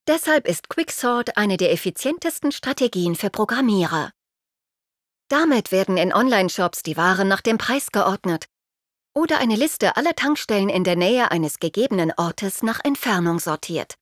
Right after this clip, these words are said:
In deinem Fall bist du mit dem Ordnern fertig und hast noch Zeit übrig. Wieder ein aufregender Tag in der Bibliothek. Weitere Tipps dazu, wie du dein Leben besser organisieren kannst,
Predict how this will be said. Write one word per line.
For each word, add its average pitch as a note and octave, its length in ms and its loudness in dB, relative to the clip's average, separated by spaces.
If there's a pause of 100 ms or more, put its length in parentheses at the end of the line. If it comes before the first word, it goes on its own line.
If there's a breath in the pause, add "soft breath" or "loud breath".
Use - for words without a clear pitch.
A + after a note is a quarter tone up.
(580)
In F#3 180 2
deinem G#3 400 2
Fall E3+ 320 0
bist - 240 -4
du D#4 60 2
mit D4+ 160 2
dem C#4+ 180 4
Ordnern F#3+ 400 0
fertig F3+ 640 -2
und D4 160 -2
hast - 160 -6
noch C#4+ 160 -2
Zeit - 320 -4
übrig. D#3+ 400 -6 (360)
Wieder F#3 360 2
ein F#3+ 200 0
aufregender C4 640 0
Tag E3 300 -2
in F3+ 120 0
der F3+ 100 2
Bibliothek. A3 760 -4 (1120)
Weitere C4 460 0
Tipps - 300 -4
dazu, B3+ 500 0
wie F3 140 0
du E3+ 100 0
dein D#3+ 160 0
Leben F#3 360 2
besser F#3+ 300 2
organisieren F3 680 0
kannst, C4 340 -2